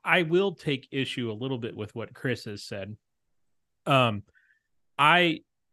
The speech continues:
Chris, I, this is not a disparaging comment to you, but barbecue, when you, when you cook barbecue,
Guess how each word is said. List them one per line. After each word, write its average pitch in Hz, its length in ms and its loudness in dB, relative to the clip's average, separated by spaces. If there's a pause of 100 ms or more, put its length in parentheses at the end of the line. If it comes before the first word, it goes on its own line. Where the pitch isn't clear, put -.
(160)
Chris, 170 340 6
I, 160 160 -4
this 147 260 0
is 131 140 -4
not 127 240 2
a 151 40 0
disparaging 135 640 -4
comment 127 600 -6 (240)
to 170 220 -2
you, 170 520 -2 (640)
but 123 500 2 (680)
barbecue, 139 640 0
when 131 160 0
you, 165 240 0
when 139 140 0
you 175 280 0
cook 170 460 -2
barbecue, 117 680 -4